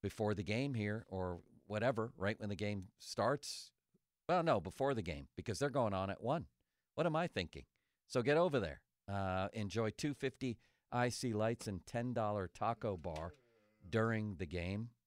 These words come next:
Bob is yawning, but I can guarantee you he is excited about the game. So I wanna tell you about the Good Feet store.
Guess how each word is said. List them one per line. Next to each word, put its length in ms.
Bob 300
is 160
yawning, 500
but 140
I 80
can 180
guarantee 480
you 160
he 160
is 160
excited 520
about 340
the 60
game. 360
So 520
I 60
wanna 140
tell 200
you 40
about 200
the 60
Good 200
Feet 260
store. 380